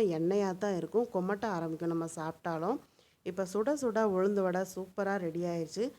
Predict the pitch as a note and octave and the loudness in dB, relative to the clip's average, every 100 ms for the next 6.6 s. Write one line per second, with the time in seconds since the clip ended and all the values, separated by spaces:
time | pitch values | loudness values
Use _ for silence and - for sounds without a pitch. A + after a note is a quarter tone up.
0 | _ _ _ F3+ F#3+ B3+ C#4 A#3+ G#3 G3+ | _ _ _ 2 4 4 2 -2 -2 0
1 | F#3 F3+ F#3 F#3 F3 F#3+ F3+ E3+ F3 F3+ | 2 2 0 -2 -4 -4 -6 -4 -4 -2
2 | F3+ E3+ E3+ G3+ G3 G3+ G3+ - F3+ E3 | -2 -2 -2 -6 -6 -8 -8 -2 0 0
3 | E3+ C4+ - _ _ _ _ _ _ _ | 0 0 -2 _ _ _ _ _ _ _
4 | _ _ _ _ _ _ _ _ _ _ | _ _ _ _ _ _ _ _ _ _
5 | _ _ A3+ C4 C#4 C4 G#3+ G3 G#3+ A3 | _ _ -6 0 2 2 2 0 0 -2
6 | - F3 F3 F3+ C#4 | -2 0 0 -2 -4